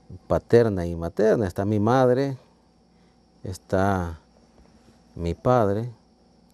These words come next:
que está sosteniendo a nuestro primer hijo, que es Ariel.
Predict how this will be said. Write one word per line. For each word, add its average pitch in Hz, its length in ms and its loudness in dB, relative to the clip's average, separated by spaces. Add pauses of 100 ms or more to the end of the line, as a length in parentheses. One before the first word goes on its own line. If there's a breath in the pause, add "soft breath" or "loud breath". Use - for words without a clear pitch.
que - 80 -4
está 92 640 -2
sosteniendo 101 800 0
a 87 80 0
nuestro 85 320 -6
primer 87 340 -6
hijo, 87 360 -6
que 78 260 -6
es - 240 -14 (100)
Ariel. 92 460 -4